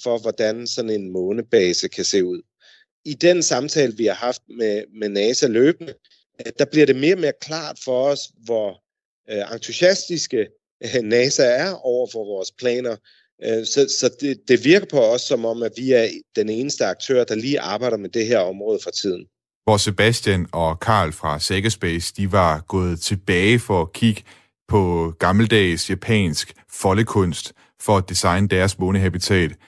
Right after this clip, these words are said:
Speaker 2: så er Bjarke Ingels Groups tilgang altså noget mere i tråd med det enogtyvende århundrede. De vil altså bruge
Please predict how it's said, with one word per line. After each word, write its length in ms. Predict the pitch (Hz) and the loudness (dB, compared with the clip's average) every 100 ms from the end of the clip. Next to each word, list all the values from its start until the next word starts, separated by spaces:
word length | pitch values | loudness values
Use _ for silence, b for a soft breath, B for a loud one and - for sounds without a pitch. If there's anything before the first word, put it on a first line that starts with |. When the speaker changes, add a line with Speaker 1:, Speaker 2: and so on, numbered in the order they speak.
| b b b - | b b b -6
Speaker 2:
så 340 | - 113 113 113 - | 2 4 6 4 0
er 180 | 101 | 0
Bjarke 320 | 92 101 101 107 | 2 2 2 2
Ingels 340 | 123 92 - | 2 2 -2
Groups 460 | 98 98 90 - - | -4 -4 -2 -6 -4
tilgang 560 | - 110 104 90 87 - | -2 0 2 2 0 -4
altså 320 | 87 - 98 | -4 -2 0
noget 320 | 92 98 113 | 2 4 6
mere 440 | 110 95 98 101 98 b b - | 4 4 4 4 2 b b -4
i 60 | |
tråd 300 | - 107 95 | 0 2 2
med 140 | 85 92 | 2 0
det 80 | 104 | 0
enogtyvende 540 | 107 85 - 92 90 | 0 0 -2 -2 0
århundrede. 400 | 90 90 90 90 - | 0 0 0 0 0
De 100 | 107 | 2
vil 80 | 104 | 2
altså 220 | 98 101 | 2 -2
bruge 380 | - 101 101 | -4 -2 -2